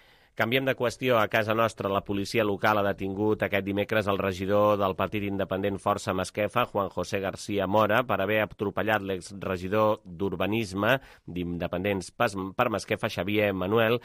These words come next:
i el veí de la localitat de l'Anoia, Jordi Isart.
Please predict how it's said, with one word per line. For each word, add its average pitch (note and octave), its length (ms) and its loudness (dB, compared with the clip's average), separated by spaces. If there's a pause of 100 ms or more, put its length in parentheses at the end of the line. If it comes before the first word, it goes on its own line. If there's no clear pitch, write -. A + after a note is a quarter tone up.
(260)
i F#2+ 80 0
el F#2 160 -2
veí G2+ 240 -2
de G#2 160 -2
la F#2 80 -2
localitat F#2 400 -6
de B2 80 2
l'Anoia, G2+ 400 -2
Jordi G#2+ 400 -2
Isart. D2+ 460 -10